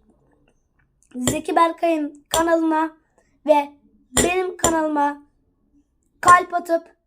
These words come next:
like atıp, bir de abone olmayı unutmayın. Subscribe, kalp, yorumlar ve like.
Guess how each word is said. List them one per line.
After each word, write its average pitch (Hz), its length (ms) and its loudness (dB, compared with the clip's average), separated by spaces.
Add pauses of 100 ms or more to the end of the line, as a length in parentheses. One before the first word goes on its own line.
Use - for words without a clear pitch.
(300)
like 339 440 -2
atıp, 330 360 -2 (300)
bir 320 100 -4
de 320 320 2
abone 359 360 4
olmayı 330 320 0
unutmayın. 294 600 -2 (720)
Subscribe, 359 880 2 (720)
kalp, 359 420 4 (680)
yorumlar 370 720 2 (640)
ve 370 420 8 (680)
like. 311 440 4